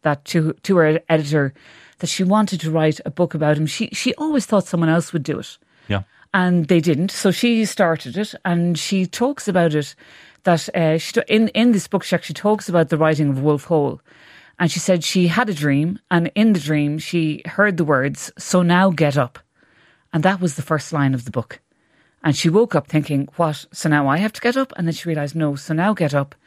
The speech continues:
Speaker 1: is the first line of my novel about Thomas Cromwell." And she went on from there.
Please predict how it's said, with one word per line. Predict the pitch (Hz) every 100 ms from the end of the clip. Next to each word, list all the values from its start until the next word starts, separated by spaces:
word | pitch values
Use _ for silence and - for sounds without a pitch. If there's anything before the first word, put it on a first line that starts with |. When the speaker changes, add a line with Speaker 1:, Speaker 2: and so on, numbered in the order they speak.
| - - _ -
Speaker 1:
is | 160
the | 156
first | - 175 160 160
line | 135 135 139
of | 139 135
my | 135 131 127
novel | 160 143 135 -
about | 139 131
Thomas | - 131 -
Cromwell." | 135 127 123 - - _ -
And | 147
she | -
went | 147 139
on | 127
from | 120 139
there. | 127 -